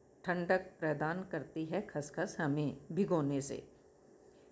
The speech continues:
खसखस में भरपूर मात्रा में प्रोटीन, ऊर्जा, कार्बोहाइड्रेट, आयरन, कैल्शियम, ओमेगा सिक्स और थ्री फैटी एसिड, फाइबर, विटामिन बी,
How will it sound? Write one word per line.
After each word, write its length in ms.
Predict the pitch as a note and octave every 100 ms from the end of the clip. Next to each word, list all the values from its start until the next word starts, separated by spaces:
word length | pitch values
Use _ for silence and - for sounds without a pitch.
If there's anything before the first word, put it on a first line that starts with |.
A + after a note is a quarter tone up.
| - -
खसखस 440 | B3 A#3+ - D4
में 340 | B3 A#3 A#3 G3+
भरपूर 420 | G3 - A3+ A3+
मात्रा 380 | G#3+ F3 - E3+
में 160 | E3 D#3 D#3
प्रोटीन, 800 | E3 D#3+ D#3+ E3 E3 E3 D#3+ D#3+
ऊर्जा, 720 | D3+ D3+ D3 D#3+ D#3+ D#3 D#3 D3+ -
कार्बोहाइड्रेट, 1160 | E3+ F#3 G3 F3+ D#3+ D#3 D#3 D#3 D#3 D3+ D3+
आयरन, 720 | D3+ E3 E3 D#3+ D#3+ D#3 D#3 D3+
कैल्शियम, 840 | D#3+ E3+ E3 E3 D#3+ D#3+ D#3 D3 D3+ - - - - - - - -
ओमेगा 480 | G3+ G3+ G3+ G3+ G3
सिक्स 460 | - G3+ G3+ - - - - -
और 460 | E3 D#3+ D#3+ D#3+ D#3+ -
थ्री 240 | A3+ A3 A3+
फैटी 480 | - E3 D#3 D#3 D3+
एसिड, 640 | D#3 D#3 D#3 D3+ D3 - - -
फाइबर, 800 | - E3 E3+ D#3 E3+ E3 E3 D#3+
विटामिन 640 | C#3+ D3+ D#3 D3+ D3 C#3 C3+
बी, 520 | D#3 E3+ F3 F3